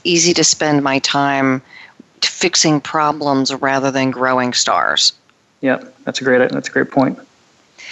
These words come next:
Speaker 1: So let's shift to your next book, 'cause I am excited to hear about this.
Speaker 2: Yeah, so my, uh, I just signed a, a deal with, uh, amicom, the American Management Association,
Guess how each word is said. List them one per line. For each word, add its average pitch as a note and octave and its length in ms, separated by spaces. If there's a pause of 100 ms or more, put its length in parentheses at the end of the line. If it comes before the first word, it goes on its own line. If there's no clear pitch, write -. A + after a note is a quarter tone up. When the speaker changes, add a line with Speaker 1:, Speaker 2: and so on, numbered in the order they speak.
(140)
Speaker 1:
So - 160
let's C#4+ 260
shift - 440
to B3 120
your F#3+ 180
next F#3+ 420
book, D#3 260
'cause - 160
I E3 160
am E3 500 (400)
excited A3 460
to - 80
hear F#3+ 280
about C#3 300
this. - 420 (640)
Speaker 2:
Yeah, G#3 200
so D3+ 200
my, D3 240
uh, C3+ 320
I C3 100
just D3+ 180
signed D3+ 220
a, C3 220
a C#3+ 60
deal C#3 280
with, B2+ 260
uh, A#2 300
amicom, B2+ 720
the A#2 80
American A#2 320
Management A2+ 340
Association, A2+ 680